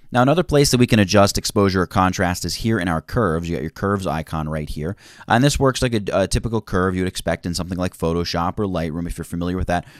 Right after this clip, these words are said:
or even the curves in Lumetri Color and Premiere. Uh, we can pull our black point up to just boost some light into those shadows.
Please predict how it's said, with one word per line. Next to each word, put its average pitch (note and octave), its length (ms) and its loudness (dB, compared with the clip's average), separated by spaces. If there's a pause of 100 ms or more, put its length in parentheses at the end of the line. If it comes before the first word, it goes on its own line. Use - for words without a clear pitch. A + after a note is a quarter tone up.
(140)
or B2+ 100 0
even C3 160 0
the B2 60 0
curves G#2+ 460 2
in F#2+ 100 2
Lumetri F#2+ 420 0
Color F2+ 300 2
and F2+ 100 0
Premiere. D#2 460 0 (280)
Uh, D2+ 200 0
we E2 80 -2
can E2+ 120 -4
pull F2 180 2
our E2+ 60 0
black E2 280 -2
point F2 180 -4
up D#2 160 -6
to - 80 -6
just E2 240 -6
boost E2+ 300 -4
some E2 120 -4
light E2+ 280 -2
into E2 160 -10
those E2 160 -4
shadows. D#2+ 400 -4